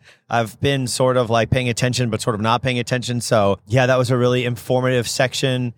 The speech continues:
Gosh, I don't know. I'm forgetting, like, what other sections there were, but yeah, just super inspired by the conference. If you guys have never been,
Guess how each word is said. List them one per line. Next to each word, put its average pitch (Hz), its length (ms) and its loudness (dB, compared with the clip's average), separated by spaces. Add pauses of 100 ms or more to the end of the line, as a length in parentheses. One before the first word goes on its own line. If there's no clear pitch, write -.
(100)
Gosh, 104 340 0
I 113 100 2
don't 110 120 2
know. 101 220 4
I'm 117 220 0
forgetting, 107 440 -4
like, 98 240 -4
what 101 100 0
other 98 160 -2
sections 98 400 -6
there 98 140 -2
were, 95 260 -2
but 101 380 -2
yeah, 151 200 2
just 170 220 0
super 165 360 2 (120)
inspired 120 680 -2
by 107 340 0
the 104 100 -10
conference. 101 520 -8
If 104 80 -10
you 123 60 -4
guys 135 180 4
have 117 100 0
never 113 200 0
been, 107 460 0